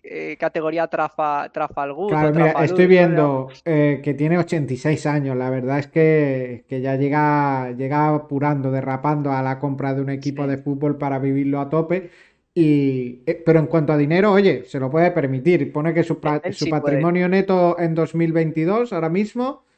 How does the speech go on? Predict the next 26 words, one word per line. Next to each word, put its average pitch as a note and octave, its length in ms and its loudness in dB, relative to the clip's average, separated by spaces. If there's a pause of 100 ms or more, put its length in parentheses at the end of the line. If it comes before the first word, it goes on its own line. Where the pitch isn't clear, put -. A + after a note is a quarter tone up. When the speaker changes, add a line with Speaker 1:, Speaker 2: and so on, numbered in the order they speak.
(100)
Speaker 2:
según D#3+ 320 -2
Wikipedia, F#3+ 920 0
la C3 640 -4
fuente D3 380 0
de D3 80 0
información C#3 560 -6
más C#3 180 -6
fiable C#3 380 -4
que C#3 80 -8
existe, F#3 500 -6
pero C#3 220 -4
bueno, A#2+ 200 -6
por C3+ 200 -6
ahí C3 120 -2
rondará, C3 640 -6 (440)
em, D3+ 520 4
está D#3 280 -2
en D#3+ 100 -2
torno E3+ 260 2
a E3 60 4
los C#3+ 280 0
sesenta C#3 420 -6
y C#3 40 0
dos C3+ 160 -2
mil D3 200 -2
millones B2 580 -6